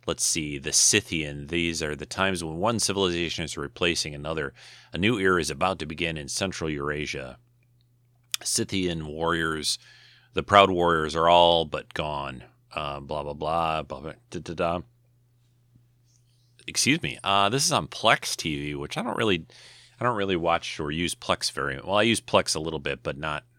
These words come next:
don't, don't watch their T V. I didn't realize even they had that. Um, movie called Ghouls, movie called Mystic Game.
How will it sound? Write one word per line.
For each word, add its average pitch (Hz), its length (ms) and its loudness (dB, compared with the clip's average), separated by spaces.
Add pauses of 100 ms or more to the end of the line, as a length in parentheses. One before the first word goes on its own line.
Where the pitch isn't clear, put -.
(160)
don't, 85 240 -2
don't 85 160 -2
watch 76 260 -4
their 71 120 -8
T 78 160 -6
V. 76 100 -6
I 73 40 -2
didn't 78 220 -4
realize 71 400 -4
even 69 360 -12
they 69 140 -6
had 69 200 -8
that. 65 180 -8 (760)
Um, 92 640 6
movie 98 260 0
called 80 300 -2
Ghouls, 98 580 4
movie 98 200 0
called 85 260 4
Mystic 85 440 -2
Game. 92 720 -2